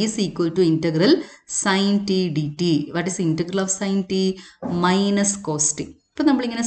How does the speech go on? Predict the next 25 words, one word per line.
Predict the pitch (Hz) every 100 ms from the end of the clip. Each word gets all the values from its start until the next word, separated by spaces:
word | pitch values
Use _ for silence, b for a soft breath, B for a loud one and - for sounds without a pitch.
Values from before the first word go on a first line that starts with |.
| -
സബ്സ്റ്റിറ്റ്യൂഷൻ | 151 - 208 208 208
കൊടുത്തപ്പോ | 160 - 147 165 165 170 B B _ -
തന്നിരിക്കുന്ന | 202 233 262 277 202 202 202 208
പ്രോബ്ലം | 165 147 147 226 349 -
സ്റ്റാൻഡേർഡ് | - 190 180 185 185 185 170
ഫോമിലേക്ക് | 156 151 143 143 147
വന്നു. | 143 151 147 B B B 247
ഇതിന്റെ | 247 269 269 180
ഇന്റഗ്രൽ | 160 165 156 160 160
നമുക്കറിയാം. | 160 160 147 151 151 - -
Integral | 175 180 180 180
of | 180
sine | 170 156 160
t | 160
is | 160 160
equal | 160 147 233
to | 339 B B B 190 190
minus | 190 190 190 - -
cos | 156 - -
t | 277 - - -
plus | 160 - -
c. | 147 B B B 302
ഇനി | 277 269 269
ടി | 208 226 180
ഉള്ള | 170